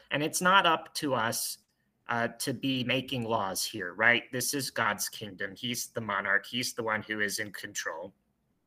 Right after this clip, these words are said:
And we just have to accept that sometimes things are the way they are, even if we don't particularly care for it. And I think, you know, Isaiah fifty-five, eight and nine really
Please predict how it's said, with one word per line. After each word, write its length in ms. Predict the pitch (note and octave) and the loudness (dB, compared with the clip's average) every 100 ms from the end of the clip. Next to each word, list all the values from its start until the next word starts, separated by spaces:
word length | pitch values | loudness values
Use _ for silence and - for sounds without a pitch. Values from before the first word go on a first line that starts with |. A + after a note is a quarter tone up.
| - - | -6 -2
And 100 | A2+ | -2
we 80 | A#2 | -2
just 160 | A#2+ | 0
have 160 | A#2 A2+ | 0 0
to 100 | A2 | 0
accept 400 | G#2 - G2+ - | 0 2 0 0
that 180 | G2+ - | -4 -4
sometimes 460 | A2 F#2 G2 G2 - | -10 -4 -2 -2 -4
things 260 | G#2+ G#2+ | -6 -2
are 100 | G#2+ | -2
the 80 | G#2 | 0
way 380 | G#2 G2+ G#2 - | 0 0 -2 -6
they 160 | G#2+ G2+ | 0 2
are, 220 | G2+ G#2 | 6 4
even 260 | G#2 G#2 | 4 -2
if 140 | G#2 G#2+ | -2 -2
we 60 | |
don't 220 | G#2 G2+ - | 0 0 -2
particularly 540 | - G2+ G2+ G2+ F#2+ | -10 -10 -8 -6 -6
care 260 | - G2 F#2+ | -4 -4 -4
for 300 | - G2+ G#2 | -2 2 2
it. 60 | |
And 80 | G2 | 2
I 80 | G2+ | -2
think, 260 | - G#2+ - - - _ - | -2 -10 -12 -20 -20 _ -2
you 80 | A2 | 2
know, 60 | G2 | 4
Isaiah 400 | G#2 G2 A2+ G#2+ | 4 2 0 0
fifty-five, 840 | G#2 G#2+ - G#2 - G#2 G2 G2 - _ _ _ _ | -2 -6 -8 -4 4 6 6 4 -4 _ _ _ _
eight 240 | A2 A2 G#2+ | -6 -6 -4
and 220 | G2+ G2 | -6 2
nine 360 | G#2 A2 G#2 G#2 | 8 8 6 2
really 460 | G2+ G2+ G2 G2 | -2 -2 -4 -6